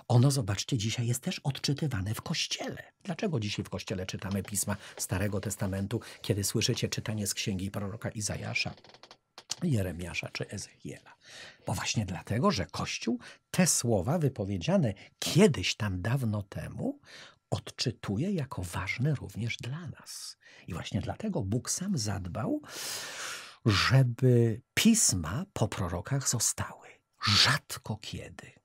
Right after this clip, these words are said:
prorok sam pisał swoje słowa. Rzadko kiedy. Mamy parę wzmianek, Izajasz na przykład, em, potrafił, Jeremiasz spisywał, Ezechiel spisywał, ale to są rzadkości.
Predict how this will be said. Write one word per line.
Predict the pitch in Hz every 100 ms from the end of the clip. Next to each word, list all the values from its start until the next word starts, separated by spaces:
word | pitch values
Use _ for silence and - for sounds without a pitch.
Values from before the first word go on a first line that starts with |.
| _
prorok | - 107 110 101
sam | - 95 90
pisał | - 95 - 90 95 -
swoje | - - - 92
słowa. | - 87 - 95
Rzadko | 98 123 - - -
kiedy. | - - - - _ _ -
Mamy | 285 - 131 - - -
parę | 95 87
wzmianek, | 82 95 123 104 98 -
Izajasz | 85 101 107 104 110
na | 110
przykład, | - 98 92 - - - - - - -
em, | 107 92 90 90 101
potrafił, | 95 - 107 - 90 73
Jeremiasz | - - 120 107 95 -
spisywał, | - 101 110 82 -
Ezechiel | - 113 - 92 92
spisywał, | - 98 - 107 90 90 -
ale | 101 92 95
to | -
są | 85
rzadkości. | 87 - - - - - -